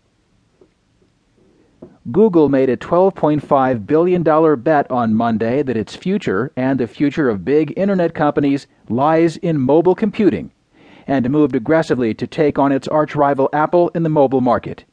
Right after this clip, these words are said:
The Silicon Valley giant, known for its search engine and Android phone software,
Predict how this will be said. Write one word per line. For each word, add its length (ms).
The 100
Silicon 520
Valley 280
giant, 480
known 280
for 160
its 160
search 260
engine 320
and 180
Android 520
phone 260
software, 760